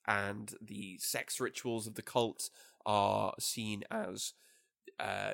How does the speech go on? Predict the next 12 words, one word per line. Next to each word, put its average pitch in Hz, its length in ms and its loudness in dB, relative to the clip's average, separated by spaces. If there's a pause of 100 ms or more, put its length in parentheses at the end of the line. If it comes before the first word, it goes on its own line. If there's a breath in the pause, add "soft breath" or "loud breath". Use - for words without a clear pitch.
(100)
depraved 110 760 2
and 104 120 -4
horrifying. 107 880 2 (480 soft breath)
Um, 110 340 0
so - 220 -4
there's, 202 260 -4 (140)
there's 180 360 2
clearly 214 480 2
some 170 200 -2
parallels 117 580 6
being 104 260 -2
drawn. - 340 -6